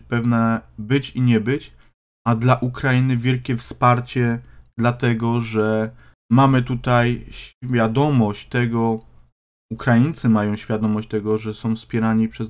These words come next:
najsilniejszy kraj świata, e, który prowadzi tak naprawdę własną politykę i wiemy, że nie chodzi o, tyle o Ukrainę,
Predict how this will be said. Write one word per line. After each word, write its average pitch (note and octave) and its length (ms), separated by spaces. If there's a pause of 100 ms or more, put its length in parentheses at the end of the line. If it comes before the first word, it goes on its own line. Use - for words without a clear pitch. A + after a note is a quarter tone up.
(160)
najsilniejszy C3 800
kraj A#2 500 (640)
świata, A#2 480 (600)
e, A2+ 200
który D3+ 560 (920)
prowadzi D3 640 (220)
tak C3 140
naprawdę B2+ 400
własną B2 440
politykę A2+ 560
i G#2+ 200
wiemy, A2+ 460 (460)
że A2+ 460 (920)
nie A#2+ 60
chodzi C3+ 300
o, A2+ 400
tyle C#3+ 280
o A2+ 60
Ukrainę, A2+ 760